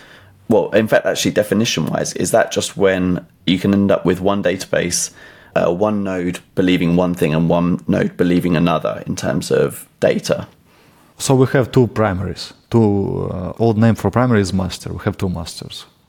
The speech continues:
Speaker 2: So we have two primary nodes, and some writes go to one node,
Speaker 1: Yeah.
Speaker 2: other writes go to another node, and nobody knows how to merge them back and, uh, solve it.
Speaker 1: Yeah.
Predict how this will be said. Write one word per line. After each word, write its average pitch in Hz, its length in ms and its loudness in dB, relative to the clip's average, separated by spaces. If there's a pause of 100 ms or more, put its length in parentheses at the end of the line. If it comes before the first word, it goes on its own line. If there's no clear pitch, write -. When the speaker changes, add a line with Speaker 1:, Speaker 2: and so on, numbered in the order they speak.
(540)
Speaker 2:
So - 180 -14
we 101 100 -6
have 135 140 0
two 131 120 4
primary 113 420 2
nodes, 180 440 2 (440)
and 113 260 4
some 135 240 2
writes 127 300 2
go 110 240 4
to 117 100 0
one 165 380 4 (180)
node, 143 380 4
Speaker 1:
Yeah. - 120 -4 (340)
Speaker 2:
other 123 140 0
writes 110 260 -2
go 104 160 0
to 107 160 2
another 160 340 4
node, 143 360 4 (360)
and 113 140 4
nobody 127 340 2
knows 123 560 4
how 113 280 2
to 104 160 -2
merge 104 300 4
them 95 200 0
back 120 320 2
and, 95 280 2
uh, 90 100 0
solve 87 340 -4
it. - 140 -16
Speaker 1:
Yeah. - 140 -4